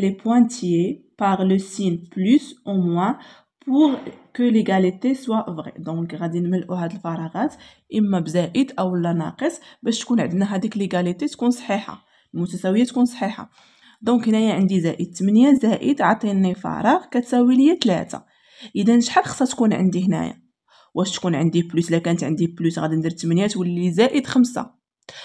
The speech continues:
دونك ما غتعطينيش ثلاثة. دونك هنايا شنو غتكون الاشاره؟ غتكون اشاره سالبه.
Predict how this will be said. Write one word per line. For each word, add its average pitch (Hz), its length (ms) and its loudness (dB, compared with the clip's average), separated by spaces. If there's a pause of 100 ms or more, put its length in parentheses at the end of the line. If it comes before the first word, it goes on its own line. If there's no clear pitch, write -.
(200)
دونك 165 220 -4
ما 165 120 0
غتعطينيش 170 500 2
ثلاثة. 269 440 0 (320)
دونك 208 180 -4
هنايا 233 200 4
شنو 240 180 2
غتكون 233 340 -4
الاشاره؟ 254 420 -6
غتكون 190 380 -8
اشاره 196 340 -6
سالبه. 196 720 -8